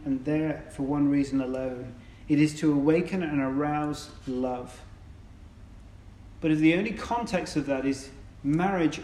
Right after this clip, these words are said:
and leading to marriage, the anticipation of which we see here, I think we need to be very careful when and how we use that phrase. For marriage,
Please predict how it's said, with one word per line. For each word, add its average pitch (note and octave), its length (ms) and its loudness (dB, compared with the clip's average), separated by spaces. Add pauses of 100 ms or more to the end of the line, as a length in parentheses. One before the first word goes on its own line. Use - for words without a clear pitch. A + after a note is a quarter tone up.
and D3+ 320 4
leading E3+ 480 4
to C#3 260 0
marriage, B2+ 440 -2
the D3 100 2
anticipation D#3 720 0
of C3 120 0
which D3 180 -2
we C#3 80 2
see C#3+ 300 0
here, D#3+ 640 -2 (1400)
I C3 80 -12
think E3 180 -2
we E3 60 2
need D#3 140 6
to - 60 -10
be C#3 100 0
very D#3 260 2
careful D3+ 480 -4
when D3 540 -2 (240)
and C3 120 -8
how C#3+ 600 -6
we C#3 120 0
use C3 360 -4
that C3 220 -8
phrase. A2+ 520 -8 (3250)
For D#3+ 120 2
marriage, D#3 440 4